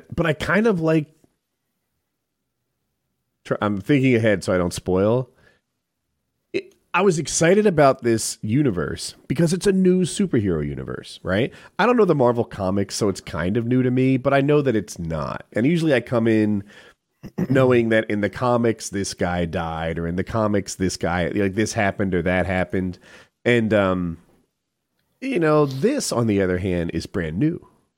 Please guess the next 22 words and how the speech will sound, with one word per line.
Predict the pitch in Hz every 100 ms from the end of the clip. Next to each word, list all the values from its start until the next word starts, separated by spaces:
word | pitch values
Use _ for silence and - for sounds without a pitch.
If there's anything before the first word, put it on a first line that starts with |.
| _
as | 107
far | - 73
as | 69
I | 71
know. | -
Like, | 87 90
it, | 123
it, | 107 107
it's | 107 -
not | 123 127 123
an |
existing | 117 95 95 120 - 98
property. | - 143 160 95 71 71 - - _ _ _
And | 110 107 107 107
I | 110
was | 101
excited | 98 - 139 151 110 90 -
about | 90 98 104
a | 104
new | 98 110 107 101 98 _
comic | - 107 95 92 -
universe. | 113 135 87 64 - -